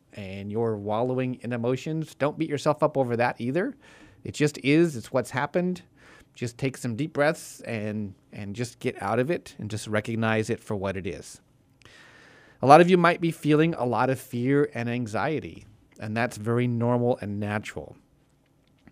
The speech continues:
A lot of our fears revolve around what might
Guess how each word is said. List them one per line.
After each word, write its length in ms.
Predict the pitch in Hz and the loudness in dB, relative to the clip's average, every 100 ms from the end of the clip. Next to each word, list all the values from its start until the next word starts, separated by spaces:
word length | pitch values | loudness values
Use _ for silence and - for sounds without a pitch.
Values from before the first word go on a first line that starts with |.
| _ - - - - | _ -20 -20 -20 -2
A 60 | |
lot 180 | 110 139 | 6 6
of 60 | 165 | 8
our 120 | 170 | 6
fears 440 | - 151 156 151 | 6 6 8 6
revolve 720 | 135 120 127 131 147 156 147 - | 4 4 8 10 12 10 6 2
around 500 | 120 120 123 120 117 | 2 4 4 2 2
what 320 | 123 147 - - - | 2 2 0 -16 -8
might 500 | 113 139 196 180 | -2 0 0 -2